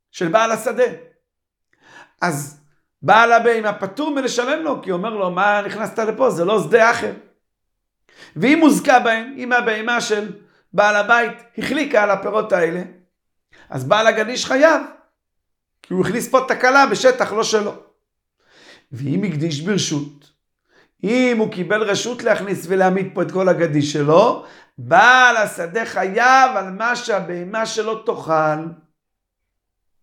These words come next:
בפשטות כתוב כאן, שאם הוא נתן לו רשות להכניס את הגדיש, אז הוא גם בעצם אמר לו, "אני מקבל עליי לשמור." אז אומרת הגמרא, "מה זה? להם אתנן,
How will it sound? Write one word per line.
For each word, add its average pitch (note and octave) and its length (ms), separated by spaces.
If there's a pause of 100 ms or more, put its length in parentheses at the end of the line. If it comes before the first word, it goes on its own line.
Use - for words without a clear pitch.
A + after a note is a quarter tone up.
(760)
בפשטות D3+ 560
כתוב D#3+ 400
כאן, E3 180 (460)
שאם G3+ 280
הוא A#3 120
נתן G#3 340
לו A3 120
רשות G3 400 (260)
להכניס G3+ 500
את - 140
הגדיש, A#3 720 (100)
אז E3+ 120
הוא G#3 80
גם A3 220
בעצם A#3+ 340
אמר C#4 280
לו, B3+ 140
"אני A#3 100
מקבל A#3 420
עליי A3+ 300
לשמור." B3 600 (340)
אז C3 120
אומרת F#3+ 320
הגמרא, G3 340
"מה G#3+ 140
זה? E3+ 180
להם G#3+ 240
אתנן, A3+ 460